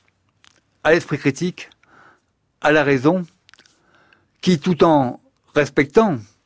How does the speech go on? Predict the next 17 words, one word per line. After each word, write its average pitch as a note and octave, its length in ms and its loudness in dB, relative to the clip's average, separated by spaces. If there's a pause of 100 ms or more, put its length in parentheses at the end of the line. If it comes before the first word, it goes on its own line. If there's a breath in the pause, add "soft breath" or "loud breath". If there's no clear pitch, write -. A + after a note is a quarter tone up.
(1900)
la A#2+ 100 0
religion B2 580 -4 (380)
islamique, - 540 -14 (1000 soft breath)
les A#2+ 180 -4
ancêtres D#3+ 400 -2
en A2+ 60 -12
ce - 60 -18
qui A2 60 -18
concerne G2 440 -12 (360)
les G#2+ 200 -8
Africains, A#2+ 480 -10 (1040 soft breath)
puissent, C3 340 -2 (220)
euh, A2 120 -6
favoriser, A#2+ 840 -2 (120)
euh, A2+ 120 -12 (180)
ce - 140 -4
développement, B2+ 640 -2